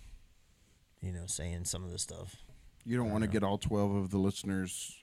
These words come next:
Speaker 2: hopes up on something?
Speaker 1: Yeah, yeah, pretty much.
Speaker 2: Twelve of our listeners. I don't, I don't
Speaker 1: Yeah.
Speaker 2: know how much,
Speaker 1: Yeah, pretty
Speaker 2: I don't
Speaker 1: much.
Speaker 2: know how much traction the other one is getting, but
Speaker 1: So, usually around thirty-five or forty.
Speaker 2: Wow.
Speaker 1: Um,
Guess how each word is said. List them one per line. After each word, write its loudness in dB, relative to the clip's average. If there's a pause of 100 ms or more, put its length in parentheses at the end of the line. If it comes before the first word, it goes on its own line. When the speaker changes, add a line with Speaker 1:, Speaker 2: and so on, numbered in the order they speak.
Speaker 2:
hopes -2
up 0
on -2
something? -6 (300)
Speaker 1:
Yeah, 10 (180)
yeah, 4 (400)
pretty 0
much. 2
Speaker 2:
Twelve 2
of -4
our 0
listeners. -4
I -4
don't, -6
I -8
don't -2
Speaker 1:
Yeah. 2
Speaker 2:
know 4
how 0
much, -2 (320)
Speaker 1:
Yeah, -4
pretty -2
Speaker 2:
I 2
don't 2
Speaker 1:
much. 2
Speaker 2:
know 0
how 2
much -4
traction -4
the 0
other -2
one -2
is -6
getting, -6 (100)
but -6
Speaker 1:
So, 0 (180)
usually 2
around 4
thirty-five 2
or 0
forty. 0 (540)
Speaker 2:
Wow. 0 (500)
Speaker 1:
Um, -4